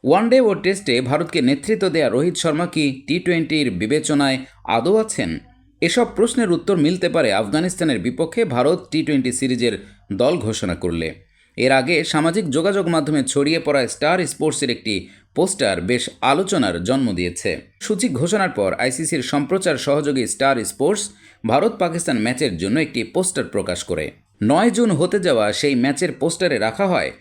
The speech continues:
পাকিস্তানের নতুন টি টোয়েন্টি অধিনায়ক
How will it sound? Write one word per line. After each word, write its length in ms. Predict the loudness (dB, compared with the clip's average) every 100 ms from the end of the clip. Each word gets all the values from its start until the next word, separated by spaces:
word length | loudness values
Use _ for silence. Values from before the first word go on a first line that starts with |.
| _ _
পাকিস্তানের 580 | -2 0 -2 0 0 2
নতুন 420 | 2 2 2 0
টি 200 | 0 -2
টোয়েন্টি 360 | -2 -2 -2 -2 -2
অধিনায়ক 580 | 0 2 2 0 -2